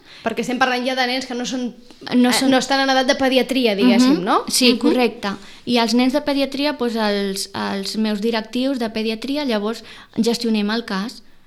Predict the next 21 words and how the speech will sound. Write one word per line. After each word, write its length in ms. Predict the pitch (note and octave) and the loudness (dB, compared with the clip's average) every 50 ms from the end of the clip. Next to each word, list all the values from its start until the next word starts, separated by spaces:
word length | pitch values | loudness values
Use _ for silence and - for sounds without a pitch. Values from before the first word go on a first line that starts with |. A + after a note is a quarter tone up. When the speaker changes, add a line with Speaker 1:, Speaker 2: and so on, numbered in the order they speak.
| _ _ _ _ _ _ _ - | _ _ _ _ _ _ _ 0
Speaker 2:
i 100 | B3 A#3 | 2 2
em 140 | G#3+ G#3 G3+ | 4 4 2
donen 640 | G3+ G#3 G#3 G#3 G#3 G#3+ G#3+ G#3+ G#3+ G#3+ G#3 G#3+ G#3+ | 2 0 0 0 0 0 0 2 2 0 0 -2 -2
el 200 | A3 A3 A3 G3 | -2 -2 -2 -2
dia, 460 | G#3+ A#3 A#3+ B3+ C4 D4 E4+ F#4 G4 - - | -2 0 0 0 0 0 -2 -4 -8 -10 -4
doncs, 180 | - A3+ A3 - | -4 -4 -4 -2
per 200 | - G#3 G#3 G#3 | -6 -6 -4 -2
anar 260 | G#3 G3+ G3 G3 G#3+ | -2 -2 -2 -2 -4
a 40 | A3 | -4
fer 160 | - - G#3 | -4 -4 -4
la 120 | A3 A#3+ B3 | -4 -4 -4
P 80 | C#4 | -6
C 260 | C4 - A#3+ G3+ G3 G3 | -8 -6 -6 -6 -6 -6
R. 240 | G3+ G#3 A#3 D4 - - - - | -8 -8 -10 -10 -12 -16 -18 -10
Speaker 1:
D'acord, 360 | A3 G#3+ G3 - F#3 E3+ F#3 G#3+ | -8 -8 -4 -2 0 0 0 2
i 20 | |
aleshores 360 | G#3+ G#3+ G#3 G#3+ A3+ A3+ A#3 A3 | 0 0 2 0 0 0 -2 -2
és 40 | - | -4
quan 200 | A3+ A3 G#3+ G#3 | -4 -4 -4 -4
tu 140 | - B3+ B3+ | -6 -6 -4
truques, 560 | B3+ B3 B3+ B3+ B3 C4 C#4 D4+ F4 E4+ - | -2 -2 -2 0 0 2 2 2 2 0 -2